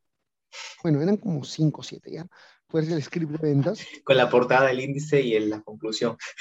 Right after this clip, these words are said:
Speaker 1: No, no, en verdad, con el script de ventas solo eran como siete hojitas, ¿no? Con todas las objeciones y toda la cosa.
Speaker 2: Ah, dale, dale, dale.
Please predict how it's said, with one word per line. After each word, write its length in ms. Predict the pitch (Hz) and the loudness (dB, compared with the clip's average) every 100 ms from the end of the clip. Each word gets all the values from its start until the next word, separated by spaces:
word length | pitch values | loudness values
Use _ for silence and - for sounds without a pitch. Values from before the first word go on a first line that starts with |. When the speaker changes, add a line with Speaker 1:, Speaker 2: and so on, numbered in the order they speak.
| - | 0
Speaker 1:
No, 80 | 233 | 4
no, 180 | 311 247 | 6 8
en 60 | |
verdad, 220 | 208 208 175 | 6 6 4
con 140 | 190 | 2
el 60 | 202 | 2
script 260 | - 269 | 0 -2
de 60 | 302 | 2
ventas 220 | 294 269 | 2 2
solo 140 | 269 269 | 2 2
eran 120 | 262 | 2
como 180 | 226 190 | 0 -4
siete 240 | 226 202 | -4 -6
hojitas, 340 | 214 165 - | -6 -10 -8
¿no? 80 | 147 | -6
Con 100 | 143 | -6
todas 120 | 160 | -6
las 100 | 160 | -6
objeciones 600 | 160 - 135 139 143 147 117 | -8 -12 -6 -6 -4 -6 -8
y 40 | |
toda 180 | - - | -12 -12
la 80 | - | -12
cosa. 220 | _ - _ _ | _ -20 _ _
Speaker 2:
Ah, 120 | 101 | -4
dale, 220 | 95 151 | -2 -2
dale, 160 | 156 143 | -6 -12
dale. 140 | 151 | -14